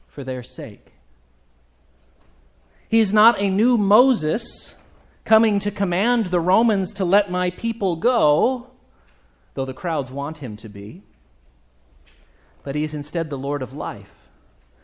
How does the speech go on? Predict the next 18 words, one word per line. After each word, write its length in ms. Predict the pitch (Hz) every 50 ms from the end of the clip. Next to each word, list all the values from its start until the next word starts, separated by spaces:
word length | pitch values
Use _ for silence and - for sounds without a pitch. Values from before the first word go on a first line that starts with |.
| _ _
who 140 | - 180 170 165
interrupts 720 | 185 208 220 - 196 180 175 180 196 190 - - - -
the 200 | 147 143 143 151
ministry 760 | 143 147 156 170 160 - - - 160 151 147 147 139 139 135 -
of 160 | 135 131 -
sacrifice 960 | - - - 170 160 156 147 - - - 147 131 - - 135 127 127 127 - 135
in 100 | 131 127
the 60 | 123
temple 520 | - - 170 147 147 - 123 104 113 120 _ _ _ _ - - _ _ _ _ _ _ _
to 80 | - 139
bring 220 | 131 139 135 127
healing 540 | 127 123 180 196 190 170 120 95 98 98 - _ _ _ _ _ _ _ _ _ _ _ _ _ _ _ _ _ _ -
to 80 | 139
those 340 | 127 131 131 131 131 117 -
who 160 | - 147 127
are 100 | 127 127
the 140 | 117 117 117
outcasts. 840 | 113 110 107 - - - 107 92 - - _ - _ _ _ _